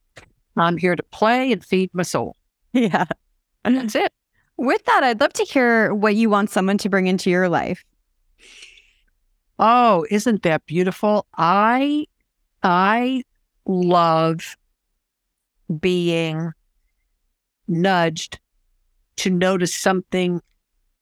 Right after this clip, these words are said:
Speaker 1: else about myself that has gone
Speaker 2: Mm-hmm.
Speaker 1: under the radar. So I like a person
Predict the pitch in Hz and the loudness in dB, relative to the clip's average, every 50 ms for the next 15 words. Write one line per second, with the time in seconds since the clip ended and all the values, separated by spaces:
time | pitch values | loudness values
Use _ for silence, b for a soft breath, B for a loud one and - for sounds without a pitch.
0 | _ _ _ - - 208 180 180 190 185 - - - - _ - - 175 156 151 | _ _ _ -6 -2 0 0 0 0 -2 -4 -8 -14 -16 _ -8 -6 -6 -4 0
1 | 175 180 190 196 - 185 180 165 160 - - - 175 160 156 156 - _ _ - | 0 2 2 2 0 0 0 0 0 -2 -2 0 2 2 2 0 -2 _ _ 0
2 | 160 156 151 - - 151 160 147 - - 165 156 160 160 156 156 233 233 - 160 | 0 0 0 2 0 0 0 -2 -2 -2 0 0 2 2 2 0 0 -2 -2 -2
3 | 160 165 - - - - - 156 156 156 156 147 143 135 127 - - - _ _ | -2 -4 -6 -10 -10 -6 -2 -2 0 0 0 -2 -2 -4 -4 -6 -8 -10 _ _
4 | _ _ _ _ _ _ _ _ _ _ _ _ _ - - - 156 - 180 202 | _ _ _ _ _ _ _ _ _ _ _ _ _ -10 -6 -4 -2 0 0 0
5 | 214 214 202 196 202 - _ - - - - - 185 180 165 - - 180 170 160 | 2 2 2 2 0 -2 _ -16 -20 -14 -6 -4 -2 -2 -2 -2 -2 -2 -2 -2